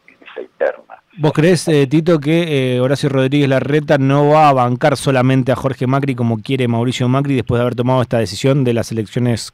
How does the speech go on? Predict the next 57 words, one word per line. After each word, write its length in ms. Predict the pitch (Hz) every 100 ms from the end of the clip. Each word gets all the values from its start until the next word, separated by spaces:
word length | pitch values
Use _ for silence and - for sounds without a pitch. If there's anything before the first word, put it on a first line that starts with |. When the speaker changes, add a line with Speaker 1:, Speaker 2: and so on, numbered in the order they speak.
| -
Speaker 2:
del 200 | 117 107
desdoblamiento 580 | 110 104 107 123 127 120
concurrente, 480 | 113 113 127 156 143
que 60 |
se 160 | - 127
va 60 |
a 40 | 139
animar 300 | 139 139 147
también 380 | 139 135 156 147 - _
a 80 | -
impulsar 380 | 113 113 104 139
a 60 | 131
Fernán 400 | 120 123 131 113
Quirós 340 | 123 135 135
o 80 | 123
a 40 |
Speaker 1:
Sí. 60 | -
Speaker 2:
Soledad 260 | 120 123
Acuña? 440 | 120 127 113 98 98 _ _ _ -
Speaker 1:
Es 160 | 101 101
que 260 | - 104 107
no 140 | 113
sé 140 | - 123
si 80 | 113
Soledad 340 | - 98 107 110
Acuña, 420 | 127 113 85 78
¿no? 160 | 80 95
Si 160 | -
ves 200 | 73 85 87
las 180 | 78 90
encuestas, 560 | 78 95 90 - 98 -
Soledad 300 | 78 78 76
Speaker 2:
Sí. 40 |
Speaker 1:
Acuña 280 | - 85 87
está 160 | - 78
un 80 | _
poquito 420 | - - - 80
por 180 | 156 151
abajo, 380 | - - - -
¿no? 140 | - -
Ahí 200 | - -
Speaker 2:
Mm. 60 | 143
Speaker 1:
se 60 | 605
habló 340 | - - 101
de 100 | 85
resultados 600 | - - - - 85 73
de 60 | 73
encuestas, 400 | - 101 - -
Speaker 2:
Sí. 240 | 127 107
Speaker 1:
así 100 | 87
que 160 | - 71 _ _ - _
tenés 200 | - 92
que 100 | -
empezar 340 | - - 95 87
a 40 |
mirar 300 | 87 87 90
encuestas. 500 | - 101 104 - -